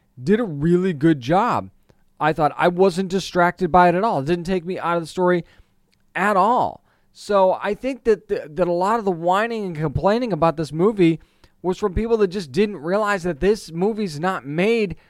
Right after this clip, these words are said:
for adults. If you want to enjoy it as an adult,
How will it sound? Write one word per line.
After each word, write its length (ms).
for 160
adults. 480
If 100
you 120
want 160
to 60
enjoy 380
it 60
as 140
an 100
adult, 400